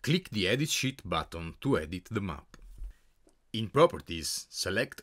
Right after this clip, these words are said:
Open Advanced Properties. Under Appearance, select Presentation and then select Styling. In Title,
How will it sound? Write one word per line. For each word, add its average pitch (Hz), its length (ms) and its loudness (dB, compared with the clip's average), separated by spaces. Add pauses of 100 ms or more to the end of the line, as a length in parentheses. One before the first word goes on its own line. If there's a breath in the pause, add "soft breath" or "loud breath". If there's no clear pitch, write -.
(140)
Open 143 340 2
Advanced 110 560 0
Properties. 76 800 -10
Under 123 220 4
Appearance, 101 720 2
select - 560 -2
Presentation 95 880 -4 (100)
and 82 180 -6
then 107 140 0
select 90 480 -2 (100)
Styling. 76 640 -4 (260)
In 143 200 4
Title, 82 480 0